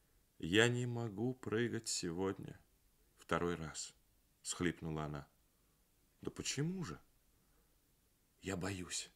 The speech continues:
Он взял ее за руку. «Ну нет, я достаточно хорошо тебя знаю», сказал он. «Ты самая храбрая женщина в мире. Выпей-ка бренди. Это тебя подбодрит».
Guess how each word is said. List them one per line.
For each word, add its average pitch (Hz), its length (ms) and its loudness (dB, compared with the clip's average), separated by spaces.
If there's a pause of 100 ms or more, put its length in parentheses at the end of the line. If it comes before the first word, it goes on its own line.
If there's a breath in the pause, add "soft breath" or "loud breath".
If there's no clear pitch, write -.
(1300)
Он 95 180 6
взял 90 260 4
ее 90 160 4
за 85 220 4
руку. - 280 -6 (480 soft breath)
«Ну 76 260 -4
нет, 71 500 -8 (540 loud breath)
я 76 260 6
достаточно 78 680 4
хорошо 76 400 0
тебя 78 220 0
знаю», 107 340 0
сказал 65 400 0
он. 60 160 -4 (840 loud breath)
«Ты 71 140 4
самая 113 500 4
храбрая 120 720 6
женщина 120 580 0
в 101 120 -4
мире. 160 420 0 (680)
Выпей-ка 151 760 8 (380 soft breath)
бренди. 107 800 10 (1120)
Это - 240 4
тебя 85 260 10
подбодрит». 85 760 6